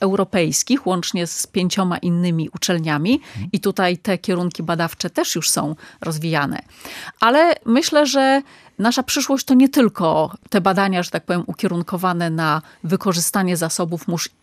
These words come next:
Speaker 1: i oceanów. To jest na pewno energetyka odnawialna. Myślę, że to jest też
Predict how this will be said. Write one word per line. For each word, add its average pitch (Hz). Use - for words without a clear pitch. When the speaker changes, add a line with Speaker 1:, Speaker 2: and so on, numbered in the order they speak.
Speaker 1:
i 185
oceanów. 165
To 226
jest 220
na 190
pewno 180
energetyka 165
odnawialna. 185
Myślę, 175
że 170
to 180
jest 170
też 165